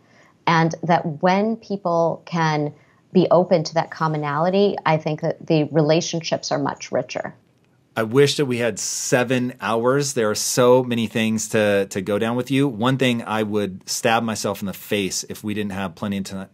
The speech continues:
Speaker 2: plenty of time to talk about is Gabe, trauma.
Speaker 1: Mm.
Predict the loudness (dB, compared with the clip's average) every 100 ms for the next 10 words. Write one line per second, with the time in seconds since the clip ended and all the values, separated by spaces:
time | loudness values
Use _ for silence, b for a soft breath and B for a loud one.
0 | _ -4 -2 0 -2 -4 -6 -6 -6 -6
1 | -6 -8 -8 -10 -12 -8 -6 -6 -8 -14
2 | B B B B -16 -12 -8 -6 0 0
3 | 2 0 -4